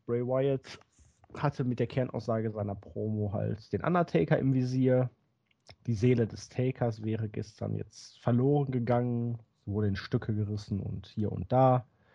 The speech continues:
Hatte auch noch ein paar Worte für Roman Reigns übrig, von wegen, ja, du hast sozusagen das eine,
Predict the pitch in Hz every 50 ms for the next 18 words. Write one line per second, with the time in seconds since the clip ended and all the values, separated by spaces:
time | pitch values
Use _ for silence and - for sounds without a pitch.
0 | - - - - - - - - _ _ _ _ _ _ _ _ _ _ _ _
1 | _ _ _ _ _ _ _ _ _ _ _ - - - - 113 117 104 104 95
2 | 110 107 101 101 - 113 104 107 113 113 - - - 117 110 110 110 107 104 101
3 | 104 110 117 127 131 - - - _ - 139 131 127 131 127 123 120 - - 117
4 | 107 107 107 110 113 113 113 113 110 104 107 113 120 127 117 113 98 107 113 113
5 | - - 117 117 - - - 117 110 117 113 117 120 120 120 117 110 104 - -
6 | - - - 120 123 127 120 120 110